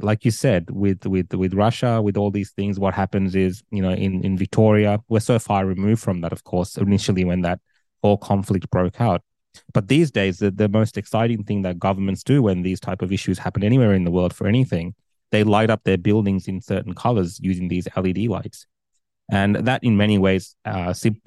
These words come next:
um, signifies for me the, the way that social media is, where people put up a flag emoji or something next to their name. Uh, we do these type of things. During the covid, it was,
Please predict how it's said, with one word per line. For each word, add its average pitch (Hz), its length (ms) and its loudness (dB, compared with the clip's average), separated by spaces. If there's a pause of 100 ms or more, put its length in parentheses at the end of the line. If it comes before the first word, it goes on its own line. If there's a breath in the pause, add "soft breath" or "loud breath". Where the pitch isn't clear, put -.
um, 90 540 -2
signifies 110 560 2
for 104 100 -2
me 110 180 4
the, 95 200 0 (120)
the 104 80 -2
way 98 200 0
that 87 180 -6
social 104 320 -2
media 110 400 2
is, 90 200 0
where 90 320 -2 (340)
people 101 220 0
put - 160 0
up 87 140 -2
a 90 60 -2
flag 85 400 -2
emoji 87 560 -2
or 87 140 -2
something 90 440 -4
next 87 200 -4
to 87 80 -6
their 90 140 -2
name. 87 380 -4 (500 loud breath)
Uh, 92 180 0
we 104 100 4
do 113 280 4
these 110 240 2
type - 240 -4
of 92 100 -2
things. 98 360 -2
During 107 260 4
the 98 80 2
covid, 104 420 2
it 92 100 0
was, 92 320 -4